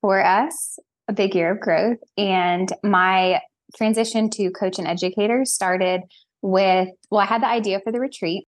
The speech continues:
and then I was having conversations with friends <laughs> at a conference, obviously, and they were talking about their experience learning from Hope Taylor with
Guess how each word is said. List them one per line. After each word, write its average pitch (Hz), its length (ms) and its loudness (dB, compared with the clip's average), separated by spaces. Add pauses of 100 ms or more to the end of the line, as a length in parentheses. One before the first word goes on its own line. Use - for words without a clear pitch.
(200)
and 202 160 2
then 196 280 2
I 175 100 2
was 190 120 2
having 202 200 -2
conversations 190 520 -4
with 240 180 -2
friends 196 420 0 (120)
<laughs> - 100 -14
at 190 120 2
a 214 40 0
conference, 202 560 -2 (240)
obviously, 190 540 -2 (520)
and 208 440 0
they 196 100 0
were 196 100 0
talking 196 240 -6
about 175 140 -6
their 160 120 -12
experience 180 600 -4
learning 185 260 2
from 170 180 0
Hope 185 160 0
Taylor 151 320 2
with 170 180 0